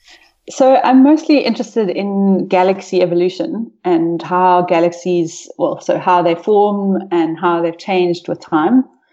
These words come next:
Um, and so that's quite a broad field. And within that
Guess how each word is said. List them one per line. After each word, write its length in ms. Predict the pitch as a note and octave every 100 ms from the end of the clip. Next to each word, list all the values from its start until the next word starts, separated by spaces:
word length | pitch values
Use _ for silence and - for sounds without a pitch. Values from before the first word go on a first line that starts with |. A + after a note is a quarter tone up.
| _ _ _ _
Um, 380 | - F3 F3 F3 - -
and 380 | F#3+ F#3 F#3 F3+ F3 - _ _ _ _ -
so 180 | -
that's 260 | F#3+ G#3 G3+
quite 280 | - D4+ C4
a 60 |
broad 380 | F3+ F#3 F#3 F3+
field. 420 | - G3+ D#3+ D#3+
And 120 | D#3+ E3+
within 460 | F#3+ F#3+ - A3+
that 320 | F#3 E3 E3